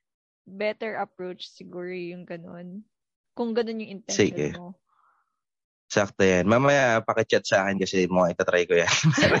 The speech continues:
Speaker 2: yun nga yung ginagawa
Speaker 1: Pero
Speaker 2: ko.
Speaker 1: yun nga, parang feeling ko, okay yung ganung approach kaysa yung simpleng
Speaker 2: Sa hi lang.
Speaker 1: Oo. Though, I mean, o-, okay lang din yung hi. Pero, hindi, parang
Speaker 2: Actually,
Speaker 1: weird.
Speaker 2: kulang siya. Um,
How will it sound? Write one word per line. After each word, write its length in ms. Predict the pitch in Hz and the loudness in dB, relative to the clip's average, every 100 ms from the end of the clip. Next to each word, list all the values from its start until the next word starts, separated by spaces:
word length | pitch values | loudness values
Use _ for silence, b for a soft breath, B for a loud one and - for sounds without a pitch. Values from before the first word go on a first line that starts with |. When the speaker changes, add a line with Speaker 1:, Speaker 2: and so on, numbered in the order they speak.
| 392 | 2
Speaker 2:
yun 140 | - - | 2 2
nga 80 | 208 | 2
yung 120 | 175 | 2
ginagawa 360 | 160 147 139 123 | 4 4 6 4
Speaker 1:
Pero 80 | 101 | 4
Speaker 2:
ko. 60 | 101 | 2
Speaker 1:
yun 40 | 262 | 0
nga, 100 | 262 | -4
parang 240 | 302 320 381 - | -2 -4 -8 -10
feeling 280 | 311 302 240 | -8 -10 -6
ko, 340 | 202 196 - - _ _ | -4 -4 -6 -20 _ _
okay 460 | - - 294 262 262 | -8 -6 -4 -6 -6
yung 120 | 254 226 | -6 -4
ganung 280 | 226 220 - | -4 -6 -8
approach 680 | 202 _ 190 180 185 - - | -10 _ -8 -8 -8 -12 -10
kaysa 280 | 208 - 214 | -10 -8 -10
yung 200 | 208 226 | -8 -12
simpleng 840 | _ - - 196 - 196 190 202 - _ | _ -18 -16 -16 -12 -10 -10 -12 -16 _
Speaker 2:
Sa 140 | - 107 | -2 0
hi 240 | 104 95 | 2 4
lang. 460 | 87 85 82 80 87 - | 4 2 0 -2 -4 -6
Speaker 1:
Oo. 400 | 196 180 180 208 _ | -6 -6 -10 -14 _
Though, 360 | 226 302 311 320 294 _ - | -4 -4 -4 -14 -20 _ -14
I 60 | 247 | -12
mean, 240 | 269 254 226 110 | -10 -14 -12 -8
o-, 160 | 220 - _ _ _ - | -8 -10 _ _ _ -12
okay 400 | 208 - 214 214 | -12 -10 -10 -8
lang 500 | 196 185 190 185 208 | -10 -12 -16 -18 -20
din 220 | - 185 185 | -18 -16 -14
yung 60 | |
hi. 120 | 185 180 | -14 -8
Pero, 240 | 269 320 - b b - | -6 -6 -12 b b -18
hindi, 480 | 262 285 254 220 | -12 -10 -8 -10
parang 680 | 214 220 226 226 220 240 247 _ _ _ _ _ _ _ _ _ _ _ | -10 -10 -10 -10 -12 -14 -18 _ _ _ _ _ _ _ _ _ _ _
Speaker 2:
Actually, 240 | - 214 202 | -2 0 4
Speaker 1:
weird. 40 | |
Speaker 2:
kulang 280 | 190 170 127 | 6 6 4
siya. 360 | - 90 98 - - | 2 0 -2 -6 -4
Um, 160 | - | -4